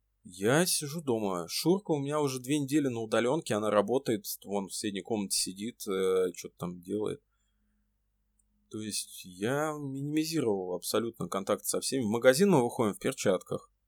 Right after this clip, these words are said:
с антисептиками. То есть, э, я в последний день с антисептиками беда. То есть их нельзя было просто пойти купить, их нигде не было.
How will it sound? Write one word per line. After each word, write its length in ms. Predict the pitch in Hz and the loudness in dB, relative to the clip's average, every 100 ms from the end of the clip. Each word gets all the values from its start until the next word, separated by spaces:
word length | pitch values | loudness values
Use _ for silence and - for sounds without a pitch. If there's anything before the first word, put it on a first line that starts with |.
| _ _ | _ _
с 120 | - | -4
антисептиками. 880 | 98 113 151 - 104 - - - 190 | -2 0 0 4 4 2 -6 -8 -10
То 180 | 190 104 | -4 -2
есть, 320 | 95 - - | -2 -4 -4
э, 240 | 92 92 - _ _ _ _ - | 0 0 -2 _ _ _ _ -4
я 240 | 98 104 | 4 6
в 60 | 104 | 6
последний 520 | 123 - 143 147 131 | 4 4 2 2 0
день 320 | 110 131 165 - - _ _ - _ _ | 2 2 2 -2 -20 _ _ -20 _ _
с 160 | - - | -4 -2
антисептиками 720 | 101 123 196 190 - 95 87 | 2 6 6 6 2 -2 0
беда. 460 | 87 95 123 131 85 _ _ - | 2 6 6 4 0 _ _ -2
То 100 | 90 | -2
есть 340 | 87 - - _ | -2 -6 -10 _
их 220 | 101 - | -10 -4
нельзя 280 | 107 104 147 | -2 2 2
было 160 | 131 104 | 2 -2
просто 340 | 117 117 - | -2 -4 -4
пойти 320 | - 92 - | -6 -6 -4
купить, 480 | 113 - - 131 113 | -6 -8 -16 -12 -6
их 140 | 98 - | -6 -4
нигде 260 | 92 95 | -4 -2
не 260 | 101 104 117 | 0 4 6
было. 300 | 101 85 | 6 0